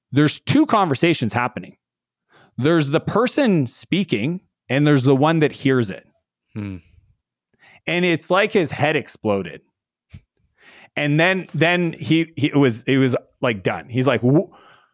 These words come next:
Speaker 1: and it was like he had this realization, and it, and, like, he's doing it. So I can see his eyes. He's like, "Oh, oh no. Like,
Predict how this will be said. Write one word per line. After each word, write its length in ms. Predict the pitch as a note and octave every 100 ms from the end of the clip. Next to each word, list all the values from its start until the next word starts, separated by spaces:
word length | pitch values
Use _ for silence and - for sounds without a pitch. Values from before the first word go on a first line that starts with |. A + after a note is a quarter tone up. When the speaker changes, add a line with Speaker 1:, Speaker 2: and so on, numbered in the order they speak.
| _ _ _ _ _ -
Speaker 1:
and 140 | C#3
it 60 | D3+
was 180 | C#3+
like 160 | D3+ D3
he 140 | - C3+
had 160 | D#3
this 160 | C#3+ -
realization, 840 | C3+ D3 C3 A#2+ C#3 F3+ B2+ A2 -
and 140 | C#3+
it, 140 | D3+ -
and, 140 | D3+
like, 160 | D3+ D3
he's 220 | C#3+ C3
doing 320 | - G3+ C4+
it. 160 | C#3+ G#2
So 180 | C#3 C3+
I 120 | B2+
can 180 | D#3+ C#3
see 180 | - G#3
his 140 | D#3
eyes. 240 | D#3+ A2+
He's 180 | C3 A#2+
like, 220 | C3 A2 - - _ _ _ _ _ -
"Oh, 380 | D#3+ D3+ C#3 _
oh 160 | - C#3
no. 400 | C3 F3+ D3+ -
Like, 340 | C#3+ D3+ -